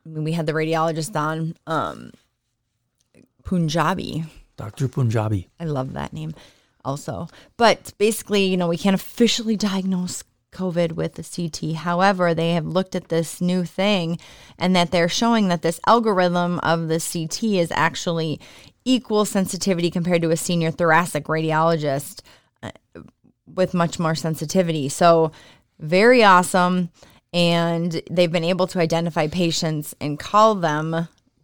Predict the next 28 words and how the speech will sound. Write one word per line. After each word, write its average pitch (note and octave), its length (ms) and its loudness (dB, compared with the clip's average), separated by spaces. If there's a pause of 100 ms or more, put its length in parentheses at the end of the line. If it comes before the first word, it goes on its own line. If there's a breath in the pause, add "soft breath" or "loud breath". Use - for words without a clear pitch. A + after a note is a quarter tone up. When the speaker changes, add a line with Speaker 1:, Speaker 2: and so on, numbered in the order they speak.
(400)
Speaker 1:
positive E3 440 -2
covid D3+ 340 0
who D#3+ 120 -2
then D3 160 -2
had D3 180 -4
their C#3+ 140 -4
subsequent D3 520 -8
P - 140 -8
C C#3 160 -8
Rs B2+ 160 -4
come C#3 160 -6
back - 200 -8
positive, D#3+ 500 0 (640 soft breath)
where E3+ 400 0
they D#3 180 0
were D#3 300 0
originally D3+ 540 -2
called D3 440 0 (160)
covid D3 300 -4
negative E3 380 2
on C#3 160 -4
the D3 80 -4
C C#3+ 240 -6
T. C#3 220 -6
And D3 120 -4
so E3+ 100 -4
this A3+ 300 -2
just - 440 -6